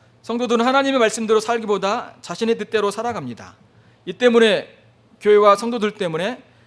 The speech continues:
어, 하나님의 이름이 욕을 먹죠. 교회에 하나님이 없는 것처럼 사실은 황폐한 모습을 보고 있는 것이 우리 현재의 모습인 것입니다. 우리란 이러한 현실에서 무엇을 생각해야 될까요?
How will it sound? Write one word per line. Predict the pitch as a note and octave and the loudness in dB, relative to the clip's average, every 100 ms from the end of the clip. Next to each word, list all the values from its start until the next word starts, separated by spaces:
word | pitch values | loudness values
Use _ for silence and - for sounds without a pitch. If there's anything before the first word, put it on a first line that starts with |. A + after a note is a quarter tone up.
| _ _ | _ _
어, | - - - | -20 -20 -20
하나님의 | - A3+ B3+ B3 A#3 | -6 0 2 2 0
이름이 | A3 G#3 | 0 0
욕을 | F#3 G#3+ | 0 0
먹죠. | D#3+ - - G2 - _ _ _ _ _ _ _ _ _ _ _ _ - | -2 -6 -12 -16 -18 _ _ _ _ _ _ _ _ _ _ _ _ -4
교회에 | A3 A#3+ B3 | 2 4 4
하나님이 | B3+ C4+ C4+ | 4 0 2
없는 | B3 B3+ C4 | 0 0 0
것처럼 | A3+ A3+ G3+ A3+ C4+ _ | 0 0 -4 -6 -8 _
사실은 | - A3 G#3+ G#3 A3+ - | -12 -10 -8 -10 -12 -16
황폐한 | - C#4 - C#4 A#3 F3 | -18 -16 -8 -6 -6 -8
모습을 | F3+ A3+ A3+ | -8 -6 -6
보고 | E3 G3 | -2 -2
있는 | F#3+ F3 | -2 -6
것이 | D#3 C#3+ F#3 A3+ - - | -10 -10 -12 -14 -16 -14
우리 | F3 G3+ | -10 -6
현재의 | A#3 F#3 E3+ | -6 -6 -6
모습인 | C3+ D3+ F#3+ D3+ | -8 -12 -12 -12
것입니다. | B2 A#2 G#2 F#2 F#2 _ _ _ _ _ _ _ _ | -14 -14 -18 -20 -20 _ _ _ _ _ _ _ _
우리란 | F#3+ A#3+ B3+ | 0 4 4
이러한 | A#3 B3+ | 6 4
현실에서 | B3 C#4 B3 A3 G#3+ G3 E3 | 4 -2 0 0 2 -2 -2
무엇을 | F#3 B3 A3+ | -6 -6 -8
생각해야 | G#3 G3+ F#3 F#3 | -6 -6 -6 -8
될까요? | D#3 - C3+ F#3+ | -10 -12 -12 -14